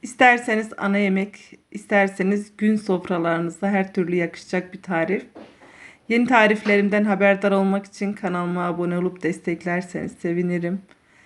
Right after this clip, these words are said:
Deneyecek herkese kolaylıklar diliyorum. Sevgiler, saygılar.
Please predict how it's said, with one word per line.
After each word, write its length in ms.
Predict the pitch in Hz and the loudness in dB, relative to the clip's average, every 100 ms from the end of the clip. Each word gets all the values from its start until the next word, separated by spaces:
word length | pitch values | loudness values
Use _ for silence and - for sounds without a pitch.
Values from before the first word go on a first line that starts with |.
| _ _ _ - | _ _ _ -2
Deneyecek 500 | 202 214 208 214 196 | 2 2 2 -2 2
herkese 640 | 208 202 202 196 - 202 | 2 2 0 -4 -4 -4
kolaylıklar 800 | 202 185 180 180 180 196 190 190 | -2 -2 0 -2 -2 0 2 2
diliyorum. 500 | 190 180 175 170 196 | -2 -2 -2 -2 -6
Sevgiler, 600 | - 175 170 165 180 180 | -4 -4 -4 -6 -6 -6
saygılar. 760 | 185 180 156 190 87 175 - | -6 -6 -6 -8 -10 -10 -12